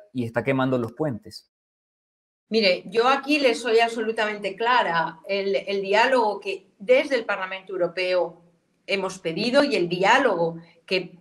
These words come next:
Speaker 2: que vemos que existe, que es el único <laughs> diálogo posible, es el que hemos aprobado por mayoría, por una amplísima mayoría en el Parlamento. Y es que este diálogo es un diálogo nacional, que tiene que ser un diálogo integrador, que tiene que ser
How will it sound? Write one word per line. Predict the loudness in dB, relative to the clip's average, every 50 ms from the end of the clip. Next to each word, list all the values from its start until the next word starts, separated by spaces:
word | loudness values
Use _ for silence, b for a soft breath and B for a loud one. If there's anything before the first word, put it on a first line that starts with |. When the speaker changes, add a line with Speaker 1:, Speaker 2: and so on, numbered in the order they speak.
| -20 -12 -6
Speaker 2:
que | -6 -2
vemos | 0 0 -2 -2 -4 -6 -6 -8 -8
que | -8 -8
existe, | -8 -8 -8 -10 -10 -10 -10 -6 -6 -6 -6
que | -6
es | -8 -6
el | -2 -2 0
único | 2 2 0 0 0 0 0
<laughs> | 0
diálogo | 2 2 4 4 4 4 2 0
posible, | -2 -4 -4 -6 -6 -6 -6 -2 0 0 0 0 B B B B B B -2
es | 0 2 4
el | 4 2 2
que | 2 0
hemos | 0 0 0 0 0
aprobado | -2 -2 -2 -4 0 0 2 4 6 6 6 4 2 0
por | -2 -6 -6
mayoría, | -4 -4 -4 -4 -2 -4 -4 -4 -2 -2 -2 -4 -4
por | -8 -10 -8
una | -4 -4 -4
amplísima | -4 -6 -8 -14 -12 -8 -6 -6 -6 -6 -6 -6 -6 -6
mayoría | -4 -4 -4 -4 -4 -2 -2 -2 -4
en | -4
el | -6 -6
Parlamento. | -4 -4 -4 -4 -4 -6 -6 -10 -12 -14 -14 -14 -14 -14 -10
Y | -2 6 6
es | 6 6 6 2
que | -8 -2 0 0 0 0 -2 -2 0
este | 0 0 0 0 -2 -2 0
diálogo | 2 2 2 4 4 2 2 0
es | -2 -2
un | -6 -4
diálogo | 0 2 2 2 2 0 -2 -2 -8 -8 -10
nacional, | -6 -6 -6 -6 -6 -6 -4 -4 -4 -6 -6 -8 0
que | 2 2
tiene | 2 2 0 0 2
que | 0 2
ser | 2 0 0
un | 0 -4 -2
diálogo | 2 2 2 4 4 2 2 2
integrador, | 0 0 0 0 0 2 2 2 0 -2 -4 -6 -10 -14 _
que | -2 -2 0
tiene | 2 2 0 0 0
que | -2 -4
ser | -2 -2 -2 -4 -4 -8